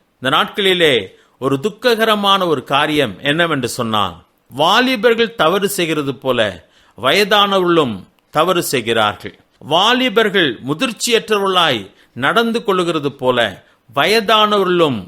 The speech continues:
தங்களுடைய வயதிற்கு தகுதியற்றவர்களாய் நடந்து கொள்ளுகிறார்கள். வாலிபர்களுக்கு அவர்கள் மாதிரிகளாய் நடப்பதில்லை. இதை சபையிலே நாம் பார்க்க முடிகிறது. வாலிபர்கள் தவறு செய்கிறார்னு சொன்னால்,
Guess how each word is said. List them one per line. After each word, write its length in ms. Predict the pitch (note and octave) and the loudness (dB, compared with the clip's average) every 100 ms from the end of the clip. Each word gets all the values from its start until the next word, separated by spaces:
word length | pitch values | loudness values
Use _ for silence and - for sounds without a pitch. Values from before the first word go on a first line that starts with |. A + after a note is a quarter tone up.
| - _ _ - | -16 _ _ -6
தங்களுடைய 400 | F#3 G3 F3+ C#3+ | -2 0 2 2
வயதிற்கு 760 | C#3+ G#3+ B3 A#3 G#3 G3 - - | 2 2 2 -2 -4 -8 -4 -2
தகுதியற்றவர்களாய் 1000 | G3+ B3 A#3+ A3+ A3+ F#3+ E3 D3+ A#2+ F#2+ - _ - | -2 -2 0 0 0 -2 2 2 2 -2 -12 _ -6
நடந்து 460 | B2+ E3+ A3 G#3 | 0 0 0 -2
கொள்ளுகிறார்கள். 800 | - C3+ A#2+ A#2 A2+ G#2+ G2+ F2+ _ _ - A#2 | -2 -2 0 0 0 0 -6 -16 _ _ -10 -2
வாலிபர்களுக்கு 840 | F3+ A#3 B3 G#3 A3 G#3 G3 G3 | 2 2 0 0 2 2 2 2
அவர்கள் 520 | E3 D3 C3+ G#2 G#2+ - A2+ | 2 2 0 -4 -6 -10 -2
மாதிரிகளாய் 920 | C#3+ G#3 A#3+ A3 G#3+ F3+ D#3 B2+ G2 - _ - | 2 2 2 -2 -2 0 2 0 -2 -10 _ -12
நடப்பதில்லை. 920 | A#2 D3 F#3+ - F#3+ E3+ D#3+ C#3+ C#3 A2+ G2+ E2+ - _ - | -4 0 0 0 -2 -2 0 0 0 -2 -6 -12 -20 _ -2
இதை 280 | F3+ G#3 F3+ | 2 2 2
சபையிலே 640 | - F#3+ A3+ C4+ A#3+ A3 | 0 0 2 0 2 2
நாம் 240 | F3 D3 | 2 -2
பார்க்க 340 | D#3 D#3 D#3 D3 | 0 -2 -2 -6
முடிகிறது. 640 | B2+ A#2 A2 G#2 G2 E2+ _ _ _ | -2 -4 -2 -6 -6 -12 _ _ _
வாலிபர்கள் 680 | A#2 F3+ C4 B3+ A#3+ A3+ G#3+ | -2 0 0 0 0 0 0
தவறு 320 | E3 G#3 A#3 - | 0 2 0 0
செய்கிறார்னு 540 | F#3+ G3 F#3 F3 E3 | 0 2 2 0 -4
சொன்னால், 520 | C3+ C3 B2+ G3+ - | -8 -2 0 0 -4